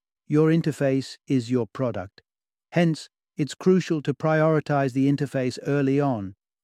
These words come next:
in your development journey. In fact, for web applications,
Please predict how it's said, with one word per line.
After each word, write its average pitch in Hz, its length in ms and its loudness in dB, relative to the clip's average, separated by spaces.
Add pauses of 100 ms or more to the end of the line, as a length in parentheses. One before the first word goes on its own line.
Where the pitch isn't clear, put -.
in 143 160 0
your 135 160 2
development 123 640 -2
journey. 110 500 -4 (480)
In 147 160 0
fact, 160 400 -2 (260)
for 165 180 0
web 175 260 2
applications, 131 840 -2